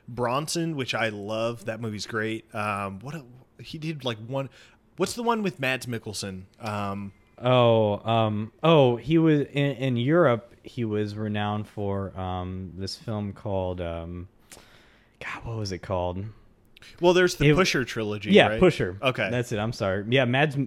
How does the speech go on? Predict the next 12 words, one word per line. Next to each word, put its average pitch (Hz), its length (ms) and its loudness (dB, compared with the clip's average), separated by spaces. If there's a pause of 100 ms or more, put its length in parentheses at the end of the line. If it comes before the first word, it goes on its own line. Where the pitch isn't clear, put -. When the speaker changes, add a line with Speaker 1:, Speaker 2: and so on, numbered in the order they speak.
Speaker 2:
Mads 160 320 0
Mikkelsen, 151 560 -2
who 107 500 0
you 110 380 0
guys 107 320 -2
probably 107 460 -2
seen 101 340 -4
in 95 380 -6 (340)
Rogue 135 240 6
One 143 320 4
as 107 400 0
the 98 440 -4